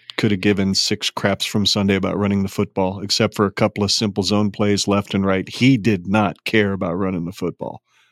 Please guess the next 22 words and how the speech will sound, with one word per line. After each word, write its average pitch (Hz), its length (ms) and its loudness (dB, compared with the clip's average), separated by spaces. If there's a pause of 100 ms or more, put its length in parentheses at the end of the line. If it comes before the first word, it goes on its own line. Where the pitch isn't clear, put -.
(100)
So 98 520 2 (300)
I 104 120 2
think, 104 320 0 (500)
I 110 80 0
think 107 220 0
Ramir 101 300 0
got 90 200 -2
lost 95 400 -2
in 101 80 -2
the 95 60 -4
shuffle 107 460 0
because 98 400 -2
maybe 104 220 0
he 104 80 2
wasn't 104 320 0
picking 104 240 -2
up 101 140 -2
the - 80 -12
passing 110 440 0
game 113 220 2
as 110 100 0
quickly 120 480 -2